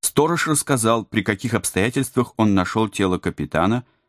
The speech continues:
которое было еще теплое, когда он на него наткнулся. Оно лежало в снегу, вытянутое во всю длину, с руками, протянутыми над головой по направлению к берегу реки.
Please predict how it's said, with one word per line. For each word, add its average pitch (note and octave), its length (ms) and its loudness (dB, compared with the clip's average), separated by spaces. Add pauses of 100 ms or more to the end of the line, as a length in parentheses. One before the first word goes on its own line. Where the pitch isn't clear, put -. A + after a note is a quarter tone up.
(300)
которое A2+ 460 2
было A#2 180 2
еще A#2 320 2
теплое, F#2+ 520 0
когда E2 400 -2
он F2 160 2
на E2+ 40 2
него E2+ 260 2
наткнулся. - 720 -4 (1160)
Оно F#2+ 280 4
лежало B2+ 520 0
в A#2+ 60 -6
снегу, G2 640 0
вытянутое G#2 840 2
во F#2+ 160 0
всю F#2 240 -4
длину, D#2+ 540 0 (880)
с - 140 -4
руками, A2+ 480 0
протянутыми G#2+ 720 0
над F2+ 180 0
головой F#2 520 -2 (580)
по G#2+ 100 0
направлению G#2 800 2
к G2 80 -6
берегу G2+ 480 0
реки. G2+ 520 -4